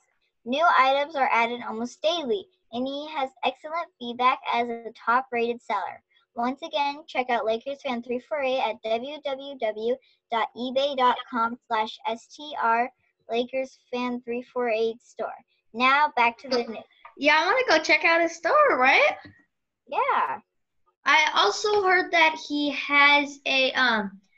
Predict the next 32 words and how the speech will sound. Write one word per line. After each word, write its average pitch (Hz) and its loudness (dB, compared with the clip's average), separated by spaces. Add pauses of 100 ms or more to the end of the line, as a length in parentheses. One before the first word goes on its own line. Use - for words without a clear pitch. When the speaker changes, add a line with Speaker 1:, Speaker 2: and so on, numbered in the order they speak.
(200)
Speaker 2:
a 254 0
new, 247 2 (100)
uh, 220 6 (120)
Facebook 220 -2
page. 349 2 (260)
You 254 -10
can 254 -6
check 285 -2
out - -2
his 277 -10
Facebook 247 -4
page. 294 -4 (340)
It's - -20
at 220 2 (160)
facebook 269 -2 (200)
dot 247 2 (240)
com 277 0
slash 220 -2 (100)
lakers 254 -6
fan 240 -2
three 240 -8
four 226 0
eight 202 -2 (240)
ebay. 185 -10 (800)
I 254 0
didn't 247 0
mean 226 0
to 208 2
up-, 202 -2 (100)
interrupt 202 -4
you, 185 -8
Daphne. 190 -8